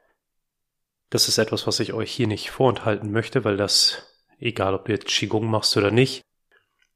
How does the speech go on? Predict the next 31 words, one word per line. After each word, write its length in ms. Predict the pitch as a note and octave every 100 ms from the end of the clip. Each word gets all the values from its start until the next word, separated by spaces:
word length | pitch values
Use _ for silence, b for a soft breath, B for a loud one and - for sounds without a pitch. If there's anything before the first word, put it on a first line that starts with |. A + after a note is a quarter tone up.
| -
drei 220 | G#2 G#2+
Aspekte 480 | G2 - A2+ - A#2
sind, 260 | A2 G2+
die 100 | G#2+
du 260 | G2+ G2+ G#2
auf 200 | A#2+ -
jeden 200 | C3+ A#2+
Fall 500 | - C3+ C3 C#3+ - - _ _
erforschen 680 | A2+ G#2+ - B2 B2 - B2+
und 140 | G#2
in 120 | G#2+
deinen 180 | G#2+ G#2
Alltag 400 | A#2+ B2+ A#2+ A2
integrieren 520 | A2+ A2 - B2+ B2 A#2
kannst 300 | B2 A2+ A2+
und 100 | -
von 180 | A2 G#2+
denen 160 | A2
du 260 | A2 A2 -
in 140 | A2+
meiner 260 | G2 G#2 G2+
Wahrnehmung 460 | G2+ G#2 G2+ G#2 F#2 _ _ _ _ _ _ _ _ _ _ _ -
sehr 540 | - G2 G#2+ A#2+ A2+
profitieren 760 | A2+ - A2+ A2+ - C#3+ C#3+ C#3+
wirst. 340 | D#3 D#3+ -
Vor 200 | - -
allem, 400 | B2 D3 F3 F#3 - _ _ _ _ _ _ -
wann 160 | A#2 B2+
immer 160 | C3+ C3
du 120 | C3
dich 260 | A#2+ -